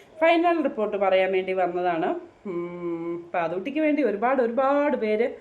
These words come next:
എവിടെയൊക്കെയോ ഇരുന്ന് വഴിപാടൊക്കെ കഴിപ്പിച്ച് ഒത്തിരി പേര് പ്രാർത്ഥിക്കുന്നുണ്ട് കേട്ടോ. അവരുടെയൊക്കെ പ്രാർത്ഥനയുടെ ഫലമായിട്ടായിരിക്കും നമ്മുടെ ആദൂട്ടിക്ക്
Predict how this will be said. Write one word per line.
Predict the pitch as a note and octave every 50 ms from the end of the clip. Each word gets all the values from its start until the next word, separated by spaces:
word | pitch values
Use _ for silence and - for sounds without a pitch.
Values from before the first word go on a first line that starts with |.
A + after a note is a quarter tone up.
| - - - - - - -
എവിടെയൊക്കെയോ | F3+ F#3+ G3 A3 A#3+ B3+ B3+ B3+ A#3 B3+ C#4+ C#4+ C4+ D4 D#4+
ഇരുന്ന് | D#4+ C4+ A3+ A3+ A3
വഴിപാടൊക്കെ | A3 G#3 F#3 F#3 F#3+ G3+ G#3 G#3+ G#3+ G#3+ G3+ G#3 G3
കഴിപ്പിച്ച് | F#3+ G3+ F#3+ F#3+ F#3+ F#3 G3+ G3 - A3+
ഒത്തിരി | G3+ F#3 - - - _ _ _ _ - E4+ F4+ F4 E4+ A#3
പേര് | B3 A3 G3 G3
പ്രാർത്ഥിക്കുന്നുണ്ട് | F#3+ - F#3+ F3 F3 F3 F3 F3 G3+ A3 A3 G3 F3 F3 E3+
കേട്ടോ. | E3+ E3 G3
അവരുടെയൊക്കെ | F3+ E3+ E3+ E3+ F#3+ G3+ G3 D4+
പ്രാർത്ഥനയുടെ | D#4 D#4 D4+ C#4 B3 A#3 A#3 A#3+ A3+ A#3 A#3 A#3 A#3
ഫലമായിട്ടായിരിക്കും | A#3 A3 G3 G3+ G3+ G3+ G3 F#3+ G3+ F#3 F3 - F#3 G3 F#3+
നമ്മുടെ | F3+ F3 F3+ F3+
ആദൂട്ടിക്ക് | F3 F3 F3 F3+ F3+ F3 F#3 F3+ G#3 C#4